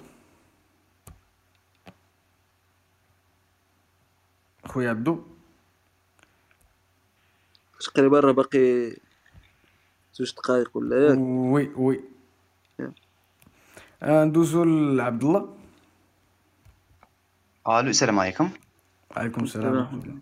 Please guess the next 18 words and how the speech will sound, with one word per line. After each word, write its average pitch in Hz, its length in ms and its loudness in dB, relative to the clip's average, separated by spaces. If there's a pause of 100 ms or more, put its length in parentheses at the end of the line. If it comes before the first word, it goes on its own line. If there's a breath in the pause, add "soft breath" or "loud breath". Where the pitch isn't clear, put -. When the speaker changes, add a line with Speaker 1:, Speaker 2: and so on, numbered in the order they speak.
Speaker 1:
الله. 101 160 -10
Speaker 3:
آه، 98 40 -12 (540)
صوتي 101 140 -12
مسموع؟ 127 400 -8 (960)
Speaker 1:
وي، 165 280 0
صوت 147 220 -6
مسموع، 131 280 -4
وي. 117 180 -6 (580)
Speaker 3:
الله 110 180 -2
يحفظك 101 320 -8
خويا، 107 340 -8
الله 113 120 -6
يحفظك 107 300 -12
خويا 101 180 -10
محمد. 107 600 -12
آه، 104 1000 -8
والله 101 340 -8
غير 104 360 -6